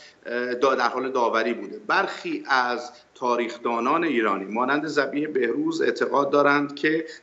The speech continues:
در دوران اشکانیان، اه، گونه‌ای از دین مهر یا میترا به وجود می‌آید که میترا رو در واقع خداوندی می‌داند بزرگ و این، اه، میترا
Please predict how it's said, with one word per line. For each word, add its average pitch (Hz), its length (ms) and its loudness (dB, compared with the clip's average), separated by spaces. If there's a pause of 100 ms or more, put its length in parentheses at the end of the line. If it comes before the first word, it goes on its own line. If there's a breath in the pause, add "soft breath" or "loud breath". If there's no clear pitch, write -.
(100)
در 120 160 4
دوران 120 480 2
اشکانیان، 131 1120 0 (240)
اه، 120 300 2
گونه‌ای 131 760 2
از 117 240 2
دین 127 260 0
مهر 113 500 -4
یا 104 200 0
میترا 104 440 0
به 101 100 0
وجود 104 460 2
می‌آید 147 580 4 (440 loud breath)
که 123 500 4
میترا 127 600 -2
رو 175 120 -4
در 123 180 -2
واقع 110 300 -2
خداوندی 127 800 -2
می‌داند 113 640 0
بزرگ 120 580 0
و 117 40 4 (160)
این، 135 280 -6
اه، 107 960 0
میترا 127 640 2